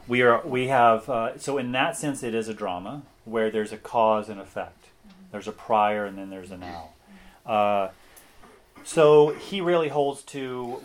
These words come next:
Speaker 1: we have evolved into, uh, to multi-, multicellular animals, apes or chimpanzees being the closest relative.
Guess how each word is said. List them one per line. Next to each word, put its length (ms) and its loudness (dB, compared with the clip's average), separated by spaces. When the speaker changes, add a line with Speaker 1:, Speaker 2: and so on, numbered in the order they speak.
Speaker 1:
we 180 -8
have 480 4
evolved 440 -2
into, 480 -12
uh, 180 -6
to 180 -18
multi-, 600 -4
multicellular 880 -8
animals, 760 -14
apes 440 -8
or 140 -10
chimpanzees 600 -8
being 180 -8
the 60 -8
closest 420 -10
relative. 480 -12